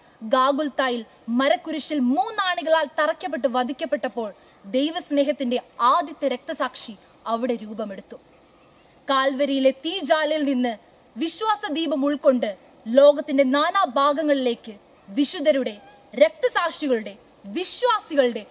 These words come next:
ഒരു വലിയ സമൂഹം ഉടലെടുത്തു. ദൈവസ്നേഹത്തിനു വേണ്ടി, പരസ്നേഹത്തിനു വേണ്ടി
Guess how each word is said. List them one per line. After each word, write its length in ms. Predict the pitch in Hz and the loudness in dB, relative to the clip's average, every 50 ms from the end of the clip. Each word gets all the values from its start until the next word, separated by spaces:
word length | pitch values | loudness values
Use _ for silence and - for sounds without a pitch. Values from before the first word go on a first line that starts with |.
| - - - | -14 -2 0
ഒരു 320 | 254 269 262 240 208 185 190 | 0 2 2 0 -4 -4 -2
വലിയ 380 | 247 262 294 370 392 392 415 339 | 0 0 0 -2 -4 -6 -8 -6
സമൂഹം 540 | - 285 240 240 254 262 254 233 233 220 | -4 -4 -2 0 0 -2 -2 -2 -6 -8
ഉടലെടുത്തു. 460 | 214 208 220 226 202 185 190 - - - - _ _ _ _ _ _ _ _ - | -6 -6 -6 -6 -8 -10 -14 -16 -20 -20 -20 _ _ _ _ _ _ _ _ -8
ദൈവസ്നേഹത്തിനു 920 | 233 220 320 370 392 392 415 - - 330 320 381 381 440 466 - 403 381 | -4 -2 -2 -2 -2 -4 -4 -6 -4 -2 -2 -2 -2 -2 -6 -6 -6 -2
വേണ്ടി, 260 | 339 302 277 254 240 240 - - - | 0 2 2 2 0 -4 -8 -2 0
പരസ്നേഹത്തിനു 840 | 339 349 370 440 440 - - 359 370 403 415 427 440 427 403 381 349 | 2 2 2 0 -6 -8 -4 -2 -2 -2 -2 -4 -6 -6 -6 -6 -2
വേണ്ടി 340 | 302 311 294 269 240 233 | 0 0 0 0 0 -4